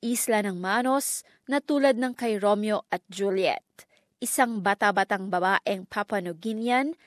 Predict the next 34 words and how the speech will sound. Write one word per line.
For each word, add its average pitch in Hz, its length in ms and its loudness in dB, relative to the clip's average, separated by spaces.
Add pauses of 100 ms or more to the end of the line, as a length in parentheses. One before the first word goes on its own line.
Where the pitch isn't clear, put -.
(160)
at - 160 -2
isang 320 320 -2
lalaking 226 480 2
Rohingya 226 720 -4 (320)
na 220 80 -2
tumakas 226 560 2
sa 226 80 -4
pag-uusig 220 880 -4 (320)
ay 208 160 0
natagpuan 214 720 0
ang 202 80 -8
pag-ibig 220 800 -2 (240)
sa - 240 0
buhay 247 480 2
na 254 80 0
may 233 160 -2
patuloy 226 480 2
na 196 80 -4
takot 247 560 2
at - 160 -4
pagkabalisa 190 800 -2 (320)
sa - 160 -4
sentro 285 400 0
ng 247 160 -2
detensyon 214 800 0 (320)
ng 277 160 -2
imigrasyon 214 720 -2
ng 180 160 -8
Australia 233 720 2 (240)
na 202 80 -6
nasa 208 400 -2
labas 214 480 -2
ng 175 80 -8
bansa. 190 560 -2